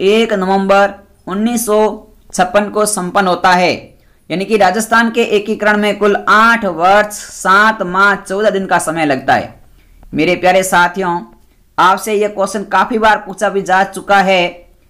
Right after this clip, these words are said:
और पूछने के चांस रहते हैं कि राजस्थान के एकीकरण में कुल कितना समय लगा।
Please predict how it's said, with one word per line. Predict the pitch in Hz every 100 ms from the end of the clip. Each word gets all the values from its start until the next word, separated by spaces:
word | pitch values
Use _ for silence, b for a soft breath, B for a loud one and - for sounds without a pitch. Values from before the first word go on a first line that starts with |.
| _ -
और | 165 - _ -
पूछने | 196 202 208
के | 202 190
चांस | 170 190 220
रहते | 185 185 202
हैं | 196 208 220 - - _
कि | -
राजस्थान | 165 175 214 214 208 202
के | 208
एकीकरण | - 196 214 214 208
में | 202 196
कुल | 202 214
कितना | - 208 208
समय | 196 196 190
लगा। | 185 185 175 190